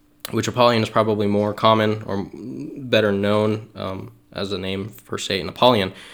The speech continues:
actually means destroyer. That's the literal definition of, of that name. Uh, we understand this name to be Satan's because that is all Satan does. He destroys. God builds,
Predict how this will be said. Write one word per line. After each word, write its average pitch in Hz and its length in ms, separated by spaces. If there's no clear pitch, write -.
actually 107 280
means 101 240
destroyer. 98 680
That's - 520
the 110 180
literal 104 320
definition 95 600
of, 95 300
of 92 160
that 92 160
name. 104 440
Uh, 95 80
we 110 140
understand 110 320
this 98 100
name 104 160
to 101 60
be 95 80
Satan's 135 440
because 107 680
that 101 160
is 101 400
all 107 180
Satan 117 280
does. 123 320
He 101 100
destroys. - 600
God 120 220
builds, 170 460